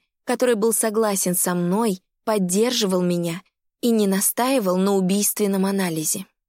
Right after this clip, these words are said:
И всё же я понимала, что до родов ещё далеко, и держать оборону придётся долго.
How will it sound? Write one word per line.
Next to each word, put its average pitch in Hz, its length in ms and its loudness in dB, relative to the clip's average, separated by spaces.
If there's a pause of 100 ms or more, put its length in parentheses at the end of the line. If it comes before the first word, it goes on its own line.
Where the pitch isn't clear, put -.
(520)
И 240 100 0
всё 285 220 2
же 277 120 0
я 277 120 2
понимала, 247 520 0
что - 180 -2
до 196 160 0
родов 202 300 0
ещё 185 320 0
далеко, 180 540 -2 (300)
и 254 120 0
держать 220 440 0
оборону 208 480 0
придётся 185 500 0
долго. 190 480 0